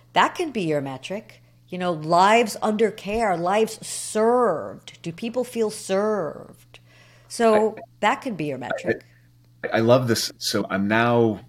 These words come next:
Speaker 2: just assuming that this is what the future of financial advice is about.
Speaker 1: Yes.
Speaker 2: It's about, it's the changing of the metric. It's, we're
Speaker 1: Yes.
Speaker 2: not gonna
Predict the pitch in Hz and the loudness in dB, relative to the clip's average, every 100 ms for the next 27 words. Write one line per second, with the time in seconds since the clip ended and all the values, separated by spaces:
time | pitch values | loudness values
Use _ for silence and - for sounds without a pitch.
0 | _ _ _ - - 110 - - - - | _ _ _ -6 0 0 -2 -8 -6 -4
1 | - 123 110 87 76 76 _ _ 95 95 | 0 2 2 0 -6 -12 _ _ -14 -6
2 | 110 113 - - 104 98 90 - - 85 | -2 -2 -2 -4 -2 -2 -4 -8 -10 -6
3 | 90 - 87 - 113 - 92 95 90 - | -6 -6 -10 -6 -2 -2 -2 -4 -6 -6
4 | 85 80 80 - 80 80 73 - 71 - | -6 -4 -4 -6 -8 -10 -12 -8 -6 -6
5 | - - 190 139 - - - - 190 92 | -10 -2 -2 -2 -8 -12 -8 -4 0 0
6 | - 98 - 95 - - 113 113 110 104 | 0 -4 -6 -2 0 2 4 4 2 0
7 | 95 87 87 87 104 - - - - - | -4 -4 -4 0 0 0 -4 -6 -10 -6
8 | 90 226 113 123 113 95 | 2 4 4 2 0 0